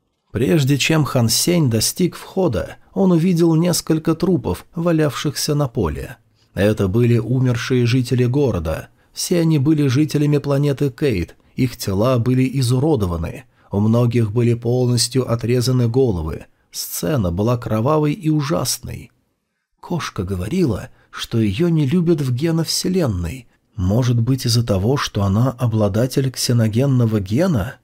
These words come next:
подумал Хан Сень. Однако юноша сомневался, что это могла сделать старая кошка.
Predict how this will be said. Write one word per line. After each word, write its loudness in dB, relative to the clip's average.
подумал 0
Хан -2
Сень. -4
Однако 2
юноша 2
сомневался, 0
что -4
это 0
могла 2
сделать 0
старая -2
кошка. -8